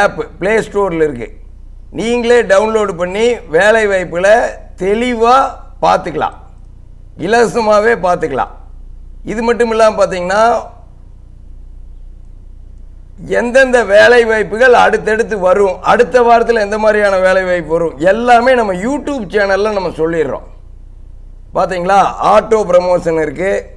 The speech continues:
வெப்சைட் இருக்கு, டபிள்யூ டபிள்யூ டாட் ஜி வி எஸ் டாப்ஸ் டாட் ஐ என் டி டாட் ஐ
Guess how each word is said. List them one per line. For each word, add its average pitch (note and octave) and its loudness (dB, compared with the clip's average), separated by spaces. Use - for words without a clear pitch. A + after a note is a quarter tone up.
வெப்சைட் G3+ 2
இருக்கு, F3 -4
டபிள்யூ F#3+ 0
டபிள்யூ F3+ 2
டாட் G3 4
ஜி F#3+ -6
வி G3 -6
எஸ் C#3 -8
டாப்ஸ் F3 2
டாட் F#3+ 2
ஐ E3+ 0
என் F#3 -4
டி F#3 -2
டாட் D#3+ 2
ஐ D3+ 0